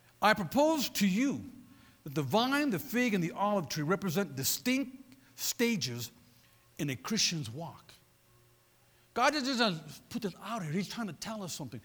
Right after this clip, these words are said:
And every time you read about the vine, he's talking about a certain level. When he's talking about the fig, he's talking about a different level. And when he's talking about the olive, he's talking about another level. And in this room represents three different levels of Christianity.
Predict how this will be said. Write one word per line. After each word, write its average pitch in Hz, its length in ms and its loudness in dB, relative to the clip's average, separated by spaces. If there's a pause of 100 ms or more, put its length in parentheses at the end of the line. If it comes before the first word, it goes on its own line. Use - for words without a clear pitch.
(160)
And 127 80 -6
every 214 220 0
time 247 280 0
you 226 100 2
read 226 160 2
about 196 180 0
the 156 80 -6
vine, 214 320 -2
he's 185 180 -4
talking 202 260 -2
about 180 260 -2 (320)
a 160 80 -8
certain 160 380 0
level. 143 300 -2 (180)
When 156 100 -2
he's 143 100 0
talking 214 240 4
about 190 200 2
the 127 60 -6
fig, 262 540 0 (160)
he's - 160 0
talking 214 180 2
about 185 140 2
a 147 60 -2
different 185 260 -2
level. 131 260 -2 (160)
And 127 100 -6
when 135 100 0
he's 127 80 -2
talking 233 220 -2
about 220 140 -2
the 214 100 0
olive, 170 420 0 (140)
he's 151 120 -4
talking 170 200 -4
about 151 180 -2
another 190 240 -2
level. 123 340 -6 (640)
And 220 180 4
in 240 180 6
this 320 300 6
room 247 340 4 (760)
represents 185 500 4
three 226 240 4
different 208 400 2 (580)
levels 185 540 -6 (240)
of 147 140 -6
Christianity. 185 640 -2